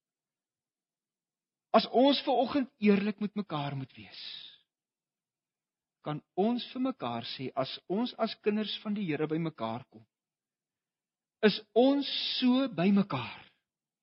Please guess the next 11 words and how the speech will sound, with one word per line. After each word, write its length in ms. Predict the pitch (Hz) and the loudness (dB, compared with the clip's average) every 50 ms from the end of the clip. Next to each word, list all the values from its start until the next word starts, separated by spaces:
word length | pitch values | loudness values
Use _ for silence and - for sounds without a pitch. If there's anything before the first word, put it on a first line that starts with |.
| _ _ _ _ _ _ _ _ _ _ _ _ _ _ _ _ _ _ _ _ _ _ _ _ _ _ _ _ _ _ _ _ - | _ _ _ _ _ _ _ _ _ _ _ _ _ _ _ _ _ _ _ _ _ _ _ _ _ _ _ _ _ _ _ _ -2
dat 120 | 139 131 131 | 0 0 2
die 120 | 147 139 | 2 0
belewenis 720 | 120 139 131 123 120 143 175 196 196 233 226 233 214 - - | 0 0 0 0 2 2 2 2 2 0 -2 -2 -4 -6 -8
wat 160 | - 202 - _ | -10 -10 -10 _
ons 260 | 180 180 185 185 - - | -4 -4 -4 -4 -6 -6
onder 240 | - 165 175 180 185 | -6 -6 -4 -4 -4
mekaar 420 | 190 180 - - 113 107 101 98 | -4 -6 -4 -4 -6 -6 -6 -8
het, 120 | 98 - _ _ _ _ _ _ _ _ _ _ _ _ _ _ _ _ _ _ | -12 -18 _ _ _ _ _ _ _ _ _ _ _ _ _ _ _ _ _ _
'n 100 | 131 117 | -8 -4
belewenis 580 | 113 131 117 120 135 151 147 180 175 160 139 - | -2 -2 0 2 0 0 0 -2 -4 -4 -6 -8
is 200 | - 98 - | -12 -16 -16